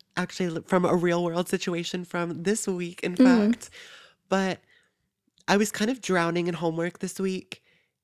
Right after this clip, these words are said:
Speaker 1: and there was many times where I still had a lot more to do, but it was getting really late and I wasn't ready for bed or whatever.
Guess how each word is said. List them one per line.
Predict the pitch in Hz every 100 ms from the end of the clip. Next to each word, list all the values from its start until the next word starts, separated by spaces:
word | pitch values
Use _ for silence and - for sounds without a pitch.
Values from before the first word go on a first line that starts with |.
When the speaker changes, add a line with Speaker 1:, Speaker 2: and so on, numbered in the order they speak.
| _
Speaker 1:
and | 196 196 190
there | 196
was | 196
many | 185 185 214
times | - 180 170 180 180 -
where | 165 180 170
I | 175
still | - 202
had |
a | 208
lot | 180 170
more | 170 165
to | 175 185
do, | 170 170
but | 170 185
it |
was | 175 -
getting | 175 175 185
really | 175 175 185
late | 170 165 170 -
and | 180
I |
wasn't | 175 170 180 156
ready | 170 170
for | 196
bed | 170 170 160
or | 170
whatever. | 175 170 180 185